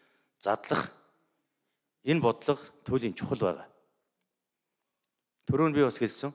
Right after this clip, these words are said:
хэрвээ энэ хуулийн төслөөр хугацаа тавьж, хэмжээ тавьж гаргах юм бол ямар ч үр дүн өгөхгүй. Улсын хурл шийдвэр гаргасан, засгийн газар шийдвэр гаргасан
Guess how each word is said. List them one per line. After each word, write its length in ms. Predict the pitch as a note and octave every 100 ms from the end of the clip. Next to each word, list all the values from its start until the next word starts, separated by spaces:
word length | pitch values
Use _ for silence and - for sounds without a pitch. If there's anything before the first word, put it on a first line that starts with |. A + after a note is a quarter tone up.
| _ -
хэрвээ 400 | C3+ C3 C#3+ D3+ - _ _ _ _ _ _ _
энэ 240 | B2 C#3+ F#2+ - _ _ _ _ _ _ _ _ _ _ _ _
хуулийн 280 | A#2 B2+ B2+
төслөөр 440 | G2+ - G#2+ A#2+ - _ _ _ _ _ _ _ _ _ _ _ -
хугацаа 340 | A#2+ - D#3+
тавьж, 320 | - B2 -
хэмжээ 300 | - C3+ D#3 -
тавьж 240 | A2+ G#2+ -
гаргах 280 | G2 F#2+ -
юм 120 | A#2
бол 120 | E2+ - A#2 - _ _
ямар 220 | G2 B2 -
ч 80 |
үр 120 | F2+ -
дүн 160 | D#2
өгөхгүй. 320 | - - F#2+ A#2 _ _ _ _ _ _ _ _ _ _ _ _ -
Улсын 320 | G2+ C#3 B2+
хурл 240 | A#2 A#2
шийдвэр 360 | A#2+ A#2+ A#2+ A2+
гаргасан, 200 | - B2
засгийн 280 | G2 - A2+
газар 240 | G#2 G#2
шийдвэр 300 | A2+ G#2+ G#2 G2+
гаргасан 320 | - - -